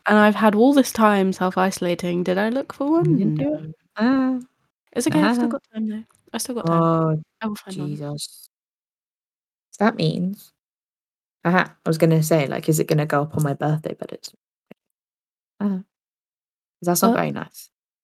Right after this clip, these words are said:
Speaker 2: for my birthday.
Speaker 1: No, it's
Speaker 2: Um,
Speaker 1: not gonna go up on your birthday.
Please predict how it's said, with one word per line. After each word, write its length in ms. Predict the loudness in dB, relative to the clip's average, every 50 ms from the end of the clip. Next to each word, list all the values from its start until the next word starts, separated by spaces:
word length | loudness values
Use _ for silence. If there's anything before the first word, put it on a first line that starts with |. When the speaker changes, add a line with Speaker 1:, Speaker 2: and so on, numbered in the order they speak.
| _ _
Speaker 2:
for 100 | _ -12
my 80 | -12 -10
birthday. 440 | -8 -8 -10 -10 -10 -14 -14 -14 -14 _ _ _ _ _ _ _ _ _ _ -6
Speaker 1:
No, 280 | -4 -4 -2 -2 -4 -4
it's 120 | -6 0 2
Speaker 2:
Um, 60 | 2
Speaker 1:
not 80 | 2 2
gonna 160 | 0 -2 -2
go 180 | -2 -2 -2 -4
up 80 | -6 _
on 60 | _ -10
your 100 | -6 -4
birthday. 680 | -4 -4 -4 -6 -10 _ -14 -10 -8 -8 -8 -8